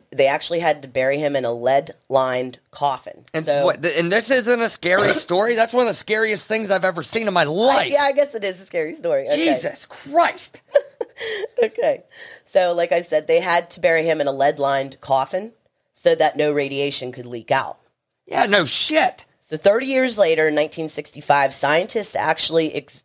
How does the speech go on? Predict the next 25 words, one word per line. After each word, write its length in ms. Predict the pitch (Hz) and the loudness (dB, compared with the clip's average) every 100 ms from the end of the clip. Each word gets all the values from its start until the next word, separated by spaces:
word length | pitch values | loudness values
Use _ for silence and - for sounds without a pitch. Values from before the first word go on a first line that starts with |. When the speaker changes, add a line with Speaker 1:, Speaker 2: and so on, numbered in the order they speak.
| _ | _
Speaker 1:
exhumed 580 | 151 135 156 160 151 - | -6 -2 2 2 0 -4
his 320 | - 151 131 | -2 0 0
body 400 | 127 123 135 160 | 2 2 2 -2
to 120 | 175 147 | -8 -12
see 220 | - 143 | -4 -2
if 100 | 143 | -2
it 80 | 127 | -6
was 100 | 135 | -2
still, 360 | 135 131 127 | 0 2 0
um, 360 | - 120 104 107 - | -2 -4 -4 -10 -8
emitting 600 | 135 127 135 139 139 139 | -4 2 2 2 0 0
radiation, 720 | 131 127 127 131 - 180 196 _ _ _ _ _ - | -2 2 0 0 -2 -2 -4 _ _ _ _ _ -2
and 160 | 147 | 0
it 100 | 165 | 0
was 140 | 160 - | -2 -6
still 400 | - - 185 180 | -10 2 2 4
emitting 540 | 180 160 170 165 160 | -2 0 0 2 -4
the 100 | 143 | -6
exact 400 | 139 139 151 147 | -8 0 2 2
same 280 | - 151 139 | -2 -2 0
level 320 | 135 139 131 | 0 0 0
as 140 | 120 120 | -2 -4
when 160 | 123 123 | -8 -8
he 140 | 120 | -8
died. 420 | 110 101 87 - | -4 -2 -4 -10